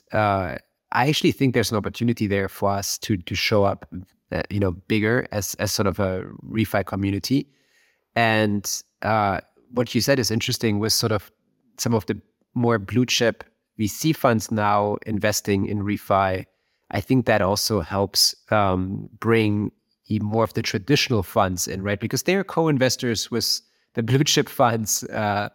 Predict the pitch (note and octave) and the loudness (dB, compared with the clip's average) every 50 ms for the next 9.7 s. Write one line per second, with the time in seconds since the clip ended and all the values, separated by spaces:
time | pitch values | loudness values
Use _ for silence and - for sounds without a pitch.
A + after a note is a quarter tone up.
0 | _ _ - A#2 A#2 A2+ A2+ A#2 A2+ G#2+ G2+ - - E3 F3 - - C3+ B2 A#2 | _ _ -2 0 0 2 2 0 0 0 -2 0 0 0 0 2 2 2 2 4
1 | A#2 A#2+ A#2+ - _ _ _ _ _ _ - B2+ B2+ B2 A#2+ A#2+ A#2+ A#2+ A2+ C3+ | 2 0 -2 -6 _ _ _ _ _ _ 0 2 2 4 4 2 2 2 4 4
2 | D#3+ F#3+ G3+ D#3 - - B2 A#2 A#2 A2 G#2 - - - A#2 A2 A2+ A#2 A2+ G#2+ | 4 6 4 2 2 2 2 2 2 2 0 -2 0 2 2 4 4 2 2 0
3 | - - A#2 G#2 A2+ G#2 - A2 G2+ A2 A#2 A#2 - G#2+ A2 G#2 G#2 G2 - - | 0 -2 -2 -4 -4 -4 -4 -2 0 0 0 0 0 0 0 0 0 -2 -2 -2
4 | A2 G2+ A#2+ A#2+ A2+ G#2 G#2 - - A2 G#2+ G#2+ G#2+ G2+ A2 A2 A#2 A2+ - _ | 0 2 2 2 2 2 0 -2 -2 -2 0 2 2 2 4 4 2 2 0 _
5 | _ _ _ _ _ _ _ _ _ - A2 G#2+ G2+ F#2+ G2 F#2+ F#2+ F#2+ F#2+ G2 | _ _ _ _ _ _ _ _ _ 0 2 4 4 4 2 2 0 -2 -4 -6
6 | - _ _ _ _ - A2+ G2 - - G#2 G#2 A#2 - - A2 - G2 - - | -12 _ _ _ _ -2 0 0 0 0 0 0 0 0 0 -2 -2 -2 -4 -4
7 | - - D3 C#3+ B2+ A2 G2 - - - G2 - G2+ G2 F#2+ - - - - - | -2 0 2 2 4 2 0 -2 -4 -8 -6 -2 -2 0 0 0 0 -2 -4 -4
8 | - - - - - G#2+ G#2 G2 F#2+ G2+ A2 A2 G2+ - G#2 G#2 G#2 G2+ G2 G2 | -6 -6 -6 -4 -2 0 0 0 0 0 0 0 0 -2 -2 -2 -2 -2 -2 -2
9 | G#2 G2 - - G2 F#2 - F#2 G2+ G2 - - - | -4 -4 -4 -4 -4 -2 -2 0 0 -2 -2 -4 -8